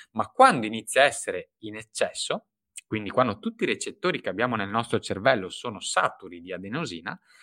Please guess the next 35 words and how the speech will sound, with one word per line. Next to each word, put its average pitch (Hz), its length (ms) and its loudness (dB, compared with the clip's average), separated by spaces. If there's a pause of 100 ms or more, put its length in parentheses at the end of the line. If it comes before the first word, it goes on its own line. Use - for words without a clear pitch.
(240)
cosa - 220 0
succede? 110 680 -6 (460)
Intercorre 175 680 -2
quella 120 220 2
che 120 100 -6
viene 117 200 -4
chiamata - 480 -2
la 98 140 0
stanchezza 170 760 -6
e - 20 -2
la 92 80 -6
fatica. - 580 -12 (300)
È 131 340 6
un, 104 380 -8
la, 98 220 -2
l-, 98 240 -10
un 98 160 -12
eccesso - 480 2
di 90 100 -8
adenosina 117 760 -2
è 110 120 0
un 110 160 -2
modo 117 380 0
per 92 160 -10
il 95 80 -8
nostro 117 320 -2
cervello 113 520 -2
di, 113 340 -10 (440)
eh, 98 160 -12
capire 135 640 -4
che 123 160 0
è - 20 2
il 107 80 -8
momento 120 560 -8
di 101 340 -8